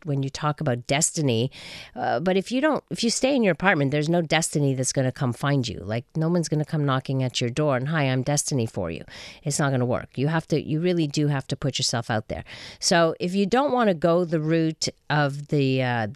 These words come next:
the apps and the dating sites, which I, I tr-, strongly believe in, not that everybody is so successful, but plenty, plenty of success is, uh, people have there for sure,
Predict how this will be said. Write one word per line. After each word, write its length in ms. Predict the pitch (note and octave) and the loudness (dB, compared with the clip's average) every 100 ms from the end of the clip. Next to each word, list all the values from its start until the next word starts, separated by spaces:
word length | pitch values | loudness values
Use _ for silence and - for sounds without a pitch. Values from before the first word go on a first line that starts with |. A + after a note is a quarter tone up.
| - | -12
the 280 | A2+ D3 C#3+ | -10 -6 -4
apps 380 | C3 C#3 C#3 - | 0 2 2 0
and 140 | C#3+ C3 | 2 2
the 40 | |
dating 360 | B2 C3+ C#3+ C#3 | 2 0 0 0
sites, 320 | C#3 A#2+ - | 0 0 0
which 180 | D3+ - | -4 0
I, 320 | F#3 A3 A3+ - | 2 2 -2 -2
I 260 | - G#3+ G3+ - | 2 2 0 -4
tr-, 180 | - - | -4 -4
strongly 560 | - - A3 A#3+ C#4 C4 | -6 0 2 2 2 0
believe 440 | E3 E3+ F#3+ A#3 | 2 2 2 2
in, 340 | C#3+ A#2+ F#3+ E3+ | 0 0 0 2
not 200 | F#3 G3 | 0 0
that 100 | E3+ | -2
everybody 460 | E3+ D#3 D#3 D3 | 0 0 0 2
is 80 | D3 | 0
so 180 | - D3+ | 0 0
successful, 560 | - - - C4+ - | -2 -2 0 0 0
but 160 | D3 D3 - | 0 -2 -4
plenty, 600 | - - E4+ F4 E4+ D#3+ C3 | -12 -2 0 2 0 -4 -4
plenty 520 | - A#3+ C4+ B3 E3 | -4 0 0 0 -4
of 160 | - C#3+ | -4 -4
success 680 | - D#3 - D#3+ A#2 - - - - - - | -4 -2 0 0 0 -2 -6 -10 -18 -18 -10
is, 340 | - D3+ C#3 C3+ | -2 0 0 2
uh, 1040 | B2 A#2+ D#2 G2 A2 F2+ G#2+ E2 - C2 - | 2 2 -2 -4 -6 -6 -6 -8 -10 -12 -6
people 300 | F#3 D#3+ C3+ | -4 0 0
have 340 | E3+ F3 C3+ | 2 2 0
there 180 | A2 F#2 | 0 -2
for 220 | - C#3 | 0 0
sure, 500 | - - F3+ G#2+ D#3 | 2 2 2 2 -2